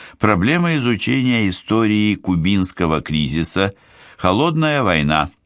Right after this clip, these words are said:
Тысяча девятьсот сорок пятый, тысяча девятьсот шестьдесят третий годы. Историческая ретроспектива. Москва,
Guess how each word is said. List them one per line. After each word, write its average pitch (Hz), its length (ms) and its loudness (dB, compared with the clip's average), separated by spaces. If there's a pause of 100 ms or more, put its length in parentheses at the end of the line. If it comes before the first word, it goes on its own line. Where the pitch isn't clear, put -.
(320)
Тысяча 95 400 -2
девятьсот 90 480 0
сорок 78 340 0
пятый, 87 360 0
тысяча 76 480 -4
девятьсот 76 500 -2
шестьдесят 78 580 -2
третий 69 400 -4
годы. 76 440 -2 (380)
Историческая 90 960 0
ретроспектива. 78 1160 -2 (480)
Москва, 92 640 0